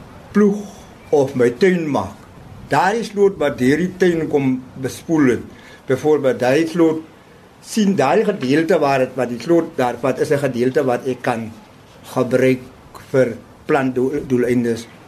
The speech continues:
of saaidoeleindes. En dit is waarom ek moet sê, waar Belinda hulle by ons gekom het en ons veeboere kom aansluit het,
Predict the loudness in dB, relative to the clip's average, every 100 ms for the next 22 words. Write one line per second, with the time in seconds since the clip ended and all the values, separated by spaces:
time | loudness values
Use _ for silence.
0 | -8 -4 -4 -2 -2 -2 -4 -10 -12 -10
1 | -10 -12 -16 -20 -20 -20 -4 0 2 2
2 | 0 0 0 2 2 0 -2 -6 -18 -20
3 | -20 -20 -20 -20 0 0 2 2 2 0
4 | 2 4 4 0 -6 -18 -20 -20 -20 -12
5 | -2 0 2 2 4 4 2 2 -2 -4
6 | -18 -20 -10 2 4 4 0 -6 0 0
7 | 2 0 2 0 -2 0 2 4 2 2
8 | 0 0 -2 -2 0 2 2